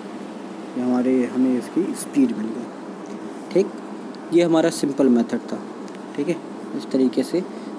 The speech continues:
हमें कुछ नहीं करना है, जो भी मैकेनिज़्म दिया है, जैसी भी वेलोसिटी दे रखी है, हमें बस उसमें सबसे पहले उसके सारे इंस्ट-, उस पूरे मैकेनिज़्म के सारे इंस्टेंटेनियस सेंटर निकालने हैं।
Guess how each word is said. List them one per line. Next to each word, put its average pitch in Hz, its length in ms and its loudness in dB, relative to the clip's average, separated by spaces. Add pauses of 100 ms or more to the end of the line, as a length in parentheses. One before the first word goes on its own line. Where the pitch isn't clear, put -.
हमें 180 180 4
कुछ 202 280 0
नहीं 170 120 0
करना 131 260 0
है, 170 180 -6 (340)
जो 160 140 2
भी 180 120 0
मैकेनिज़्म 143 540 2
दिया 131 320 2
है, 139 220 -4
जैसी 131 300 0
भी 147 120 0
वेलोसिटी 131 500 0
दे 127 160 4
रखी 127 340 0
है, 156 100 0 (500)
हमें 156 240 6
बस 156 160 4
उसमें 156 360 2 (920)
सबसे - 220 2
पहले 156 320 6
उसके - 380 0
सारे 139 280 4
इंस्ट-, - 480 0
उस - 80 0
पूरे 143 300 2
मैकेनिज़्म 139 460 2
के 143 140 -2
सारे 131 300 -4
इंस्टेंटेनियस 127 640 -2
सेंटर 135 320 -4
निकालने 135 420 -4
हैं। 139 120 -8